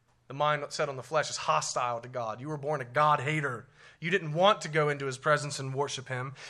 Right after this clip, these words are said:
You didn't want anything to do with him. But Jesus freed us, changed us,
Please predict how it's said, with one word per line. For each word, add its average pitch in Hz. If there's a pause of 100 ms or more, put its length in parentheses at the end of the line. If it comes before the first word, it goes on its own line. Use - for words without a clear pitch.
You 185
didn't 175
want 202
anything 175
to 147
do 196
with 226
him. 147 (240)
But 185
Jesus 180
freed 254
us, 170 (180)
changed 226
us, 165